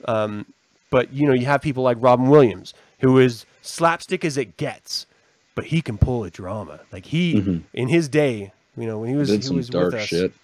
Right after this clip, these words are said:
Speaker 1: he did some insanely dark stuff, because that's, you know, comedians are super dark people anyway. And
Speaker 2: Mm-hmm.
Speaker 1: so, you know, comedy and, and, and drama are, are hand in hand. But he pulled it off so well.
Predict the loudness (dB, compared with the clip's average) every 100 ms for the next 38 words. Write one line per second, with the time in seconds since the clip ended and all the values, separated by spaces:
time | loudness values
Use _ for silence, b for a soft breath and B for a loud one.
0 | _ -8 -6 -6 -8 -10 -8 -2 -2 -2
1 | -2 0 -2 -4 -8 -8 -10 -6 -6 -8
2 | -18 -12 -10 -10 -10 -10 -6 -6 -6 -10
3 | -10 -12 -12 -8 -8 -10 -10 -8 -4 -2
4 | 0 -2 -4 -14 B B -6 -2 -2 -2
5 | -4 -6 -4 -2 -2 -2 -6 -6 -8 -6
6 | -8 -8 -8 -10 -12 -12 -10 -6 -4 -4
7 | -6 -8 -10 -10 -6 -6 -6 -6 -6 -6
8 | -8 _ _ _ _ _ _ _ _ b
9 | b b b b -6 2 4 6 6 6
10 | 6 4 4 -2 2 4 4 2 0